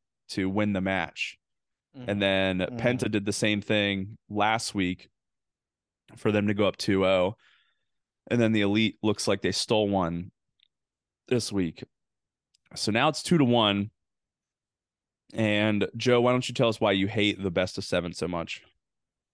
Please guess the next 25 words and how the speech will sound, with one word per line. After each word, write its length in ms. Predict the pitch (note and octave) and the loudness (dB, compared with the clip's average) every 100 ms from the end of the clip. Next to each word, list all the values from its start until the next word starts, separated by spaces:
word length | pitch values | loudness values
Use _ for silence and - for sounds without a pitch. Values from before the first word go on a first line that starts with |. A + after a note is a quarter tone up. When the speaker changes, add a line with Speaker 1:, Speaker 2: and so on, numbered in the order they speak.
| _ _ _ _ _ _ | _ _ _ _ _ _
Speaker 2:
'Cause 180 | C3+ B2+ | 0 0
it's 200 | C3 - | 0 -2
the 120 | C#3 | 2
exact 460 | C3 G#2+ G#2+ G#2+ A2+ | 4 4 2 2 0
same 240 | B2+ A#2+ | -2 -2
thing 180 | A#2 A#2+ | 0 0
W 280 | A2+ A2 A2+ | 2 4 4
W 360 | G#2+ A2 A2+ G#2 | 4 4 4 4
E 120 | A2 | 4
does 380 | A#2+ A#2+ A#2+ A2+ | 4 6 4 2
with 200 | G#2 - | -2 0
their, 440 | G2 G2 F#2+ G2+ - _ _ _ _ | 0 0 0 -2 -8 _ _ _ _
like, 360 | A2+ G#2 F2 - _ _ _ _ _ | 0 0 -2 -10 _ _ _ _ _
W 320 | B2+ C3+ D3 | 0 2 4
W 300 | C#3+ C3+ C3 | 4 4 2
E 100 | B2+ | 2
does 240 | B2+ B2+ - | 2 2 2
that. 240 | A#2 G#2+ | 0 2
"We're 180 | B2 C#3 | 2 2
having 300 | C#3+ C#3 C3+ | 2 0 -2
a 40 | |
match 340 | A#2 A#2+ C3 A#2+ | 0 0 0 -4
in 160 | A2 | -10
seven 420 | G2 A#2+ G2+ G#2 G2+ | -6 -4 -2 -4 -4
weeks, 500 | G2+ G2 - - | -4 -6 -10 -14